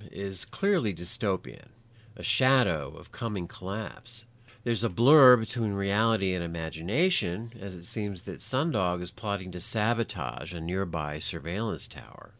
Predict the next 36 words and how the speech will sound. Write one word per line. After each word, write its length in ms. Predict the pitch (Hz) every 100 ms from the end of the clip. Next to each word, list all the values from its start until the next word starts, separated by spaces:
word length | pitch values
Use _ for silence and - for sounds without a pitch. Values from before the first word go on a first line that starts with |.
| - - - -
Now, 220 | 127 135
it's 140 | 135
tempting 400 | - 196 233 175
to 100 | 98
dismiss 560 | 80 85 - 147 208 -
all 160 | 71 50
this, 420 | 50 50 - - -
but 200 | 110 110
when 240 | 131 131
we 100 | 131
look 260 | 135 202 220
at 120 | 208
the 80 | 117
way 180 | 107
things 320 | 98 117 101 92
are 80 |
really 300 | 90 127 180
going 340 | 117 82 76 76
in 120 | 71
the 80 | 90
world, 580 | 101 165 95 69 90 - -
especially 420 | - 131 131 123
with 160 | 95 95
the 80 | 90
looming 420 | 92 110 107 87
climate 440 | - 113 120 101
emergency, 840 | 82 82 113 143 87 - - - - - - -
Sundog 560 | - 180 220 185 127 107
doesn't 240 | 113 110
seem 240 | 107 120 110
that 160 | 110
far 280 | 95 120 110
off 220 | 110 113
from 160 | - 113
the 80 | 110
truth. 600 | - 95 64 55 -